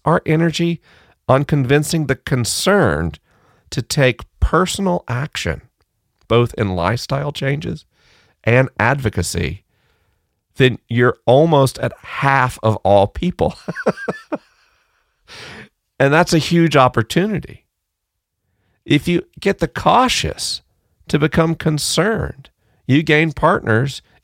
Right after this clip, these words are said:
in supporting political action, supporting national action. If you combine the alarm, the cautious, and the concern, you have a clear majority of people, and politicians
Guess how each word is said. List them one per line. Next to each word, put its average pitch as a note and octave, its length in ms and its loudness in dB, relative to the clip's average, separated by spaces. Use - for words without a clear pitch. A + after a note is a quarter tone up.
in C#3+ 120 0
supporting D3+ 880 0
political C#3+ 680 -2
action, - 540 -2
supporting C#3+ 500 -4
national C#3+ 540 -2
action. - 520 -6
If C3 180 0
you C#3+ 120 4
combine C#3 520 2
the C#3+ 80 4
alarm, C3 520 4
the C#3 80 -4
cautious, C#3+ 600 -4
and B2 180 -4
the B2+ 60 -4
concern, C3 640 -2
you A#2+ 140 -2
have B2 140 -2
a A#2 60 -2
clear C3 580 -2
majority G#2 580 0
of F2 120 -4
people, G2+ 500 -6
and - 140 -10
politicians - 960 -4